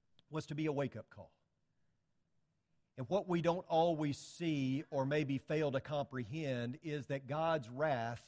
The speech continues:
is a means to an end. This isn't about God just giving the people what they deserve. It's not just about him getting his revenge. This is a purifying process.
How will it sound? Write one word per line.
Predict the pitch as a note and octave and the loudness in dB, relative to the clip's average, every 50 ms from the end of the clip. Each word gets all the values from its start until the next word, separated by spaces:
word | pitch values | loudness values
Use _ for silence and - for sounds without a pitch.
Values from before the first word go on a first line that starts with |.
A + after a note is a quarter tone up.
| - _ _ _ _ _ _ _ - | -20 _ _ _ _ _ _ _ -6
is | D#3+ C#3+ B2+ | -4 -2 -2
a | D3+ C#3 | -2 -2
means | C#3 D3 D3+ D3+ D3+ D3+ D3 - - | -2 -2 -2 -2 -4 -4 -6 -8 -8
to | - C#3+ C3+ | -8 -6 -6
an | B2+ B2+ C3+ C3 | -6 -6 -8 -10
end. | D#3 C#3+ C#3 B2+ A2 F#2+ F2 F2+ _ _ _ _ _ _ _ _ _ _ _ _ _ _ _ _ _ _ _ _ _ _ _ _ _ _ _ _ _ _ _ _ _ _ - | -8 -8 -6 -8 -8 -10 -14 -18 _ _ _ _ _ _ _ _ _ _ _ _ _ _ _ _ _ _ _ _ _ _ _ _ _ _ _ _ _ _ _ _ _ _ -4
This | D3+ E3 - F#3 | -4 -2 0 2
isn't | F#3+ G#3 D#3+ F3+ F#3+ F3+ | 2 2 2 2 2 2
about | D3+ C3 D3 D3 D#3 D3+ C3 | 4 6 6 6 4 4 2
God | D3 D#3 E3 D#3 C#3 C3+ C3 C3+ D3 C#3+ C#3+ C3+ - _ _ _ _ _ _ _ - A#2+ | 2 4 6 6 6 6 6 6 4 2 0 -6 -12 _ _ _ _ _ _ _ -8 -6
just | D3 C#3+ - A#2 A2+ | -6 -4 -6 -4 -2
giving | D3+ E3+ E3+ D#3+ D#3+ D3+ | 0 0 2 0 0 -2
the | C#3+ | -2
people | - - D#3 D#3 B2+ - C#3+ B2 | -2 -2 -2 -2 -2 -2 -4 -2
what | G#2+ C3+ D3 C3 | 0 0 0 0
they | C3 C3 C3 | 0 0 0
deserve. | A#2 G#2+ A2+ G#2 - C3 B2 A#2+ C3+ D#3 F3 E3 - _ _ _ _ _ _ _ _ _ _ _ _ _ _ _ _ _ _ _ _ _ | 0 -2 -6 -6 -4 -4 -2 -2 -4 -4 -6 -8 -12 _ _ _ _ _ _ _ _ _ _ _ _ _ _ _ _ _ _ _ _ _
It's | - D#3 - | -4 -2 2
not | - E3+ E3+ F3+ | 4 4 4 4
just | D3 E3 D#3 - | 2 -2 -4 0
about | D#3+ C#3+ D3+ D3+ C#3+ | 2 4 4 4 4
him | A2 D#3 D#3+ D3+ C#3+ | 2 0 -2 -2 -2
getting | B2+ D3+ D3+ D3+ D3 C#3+ | 0 0 0 0 -2 -2
his | C3 D3 B2+ G#2+ | -4 -4 -4 -4
revenge. | A#2+ B2 A#2 G#2+ G2+ C3 C#3 D3+ E3 F3+ F#3+ G3 D#3 - - - - _ _ _ _ _ _ _ _ _ _ _ _ _ _ _ _ _ _ _ _ _ _ _ _ _ _ _ - | -4 -4 -4 -4 -4 -6 -6 -4 -6 -6 -8 -10 -10 -14 -18 -20 -20 _ _ _ _ _ _ _ _ _ _ _ _ _ _ _ _ _ _ _ _ _ _ _ _ _ _ _ -6
This | A#2 E3 E3+ - - | -4 -4 -4 -2 -2
is | F3 E3 D#3 D#3 C#3+ - - - _ _ _ - | -2 0 0 0 -2 -4 -8 -18 _ _ _ -10
a | C3+ | -10
purifying | - - - F3 F3+ F3+ D#3 - - - B2 A#2 A#2 A#2 A2 | -10 -8 -4 -2 0 0 0 0 0 -2 -2 -2 -2 -4 -6
process. | - - D#3 D3 C3 A2 - - A#2+ F#2+ | -6 -4 -2 -2 -2 -4 -8 -14 -18 -18